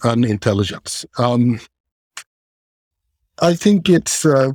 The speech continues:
I think it's a kind of a misposed question. Intelligence is a word we apply to various organisms, um, in various, um, circumstances,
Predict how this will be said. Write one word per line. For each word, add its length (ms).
I 100
think 260
it's 220
a 100
kind 300
of 140
a 40
misposed 580
question. 440
Intelligence 520
is 40
a 60
word 240
we 140
apply 360
to 320
various 540
organisms, 800
um, 340
in 240
various, 760
um, 500
circumstances, 1000